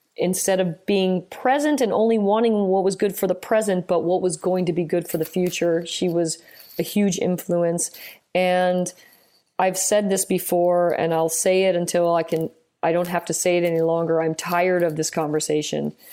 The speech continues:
I'm exhausted by this equal pay. Th-, maybe it's been rhetoric in the past, and now I'm just, we should be here. The fact that someone's saying, "Oh, the nine-, the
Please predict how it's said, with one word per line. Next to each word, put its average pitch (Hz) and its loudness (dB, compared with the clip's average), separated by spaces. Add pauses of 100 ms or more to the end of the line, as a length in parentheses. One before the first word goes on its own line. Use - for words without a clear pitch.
I'm 185 -2
exhausted 175 0
by 165 2
this 160 -2
equal 165 0
pay. 156 0 (420)
Th-, 185 -4
maybe 180 2
it's 170 -2
been 170 0
rhetoric 175 2
in 170 0
the 165 0
past, 160 -4
and 165 0
now 170 0
I'm 165 0
just, 170 -4 (840)
we 190 0
should 180 -2
be 190 2
here. 165 -2 (380)
The 165 -2
fact 202 0
that 196 -2
someone's 185 -2
saying, 180 0
"Oh, 269 2
the 220 2
nine-, 220 0
the 185 0